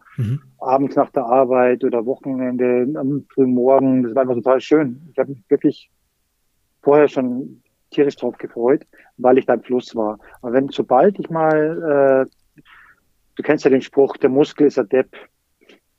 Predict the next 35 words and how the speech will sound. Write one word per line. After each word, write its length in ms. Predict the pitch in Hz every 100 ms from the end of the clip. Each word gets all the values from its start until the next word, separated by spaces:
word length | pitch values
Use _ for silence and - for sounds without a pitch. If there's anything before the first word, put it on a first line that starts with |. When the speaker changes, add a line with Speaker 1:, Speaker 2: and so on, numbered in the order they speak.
| _ _ _ _
Speaker 1:
Nee, 160 | 123 113
den 100 | 104
kenn 160 | 110 107
ich 60 |
Speaker 2:
Oder? 140 | 127 139
Speaker 1:
nicht. 200 | 104 _ _ _ _ _ _ _ -
Speaker 2:
Den 100 | 127
Muskel 340 | 135 - 139
musst 200 | 135 117
du 40 | 139
immer 160 | 135
beanspruchen 640 | 135 123 151 - - 143 147
und 60 |
Speaker 1:
Mhm. 40 | 135
Speaker 2:
daran 160 | 123
erinnern, 360 | 127 143 160 165
dass 140 | 160 156
er 60 |
was 180 | 143 143
zu 120 | - -
tun 320 | - 151 143
hat. 260 | 147 147 _ - - -
Wenn 160 | 123
du, 140 | 131 127
sobald 340 | 127 - 135
ich 80 | 143
es 40 | 127
mal 100 | 127
eine 140 | 127
Woche 200 | 127 120
schleifen 400 | - 117 127 156
lasse 220 | 139 120
oder 120 | 127 120
so, 120 | 120
dann 240 | 123 120